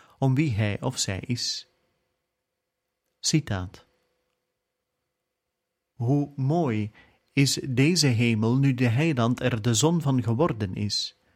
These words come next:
en zijn borst een bron is van liefde, waaraan de zaligen naar wens in overvloed drinken. Ieder van ons kan het aanschouwen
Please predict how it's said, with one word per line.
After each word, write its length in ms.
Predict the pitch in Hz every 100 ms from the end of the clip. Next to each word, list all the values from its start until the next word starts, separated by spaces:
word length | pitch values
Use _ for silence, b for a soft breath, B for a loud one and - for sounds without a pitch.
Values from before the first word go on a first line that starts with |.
| _ _ _ _ _ -
en 200 | 135 127
zijn 300 | 117 110 104
borst 520 | 117 160 190 - -
een 220 | - 117
bron 320 | 107 123 156 175
is 240 | 127 123
van 220 | 110 107
liefde, 540 | 104 113 110 147 180 - b b b b
waaraan 380 | - 143 123 117
de 140 | 117 113
zaligen 680 | 113 104 113 123 160 170 175
naar 280 | 123 110 104
wens 340 | 101 127 -
in 220 | 151 151
overvloed 560 | 113 107 120 110 135 120
drinken. 560 | 135 139 110 104 - - _ _ _ _ _ _ _ _ _ _ _ _ _ _ _ _
Ieder 340 | 175 185 202
van 220 | 170 139 123
ons 320 | 127 135 -
kan 180 | 123 117
het 180 | 117
aanschouwen 840 | 110 107 113 - 151 117 95 98